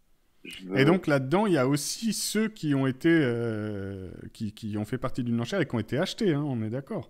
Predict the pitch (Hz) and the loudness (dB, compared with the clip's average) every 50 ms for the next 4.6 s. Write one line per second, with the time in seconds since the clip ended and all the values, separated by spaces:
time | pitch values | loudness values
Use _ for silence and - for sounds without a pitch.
0 | _ _ 143 139 - 131 113 107 - - - 110 113 120 117 120 113 - 104 92 | _ _ -6 -2 2 2 2 2 0 -4 -6 -2 -2 0 0 0 0 -2 -6 -10
1 | - - 127 135 - 135 - 120 107 107 - - - 120 117 - - - 156 147 | -8 -2 0 0 2 2 2 2 2 4 4 4 4 2 2 0 0 0 2 4
2 | 139 - 143 190 190 156 151 139 131 123 120 117 113 110 107 107 110 107 107 104 | 4 4 2 2 2 2 2 2 4 2 2 2 2 0 0 0 0 0 -2 -2
3 | 101 104 104 107 107 123 147 175 202 180 - - 127 135 165 185 - - 151 156 | -2 -2 -4 -4 -2 -2 0 0 2 2 2 4 6 6 6 6 4 2 0 0
4 | 143 127 127 143 139 160 165 160 156 147 - | 0 0 -2 -4 -2 0 0 0 0 -2 -4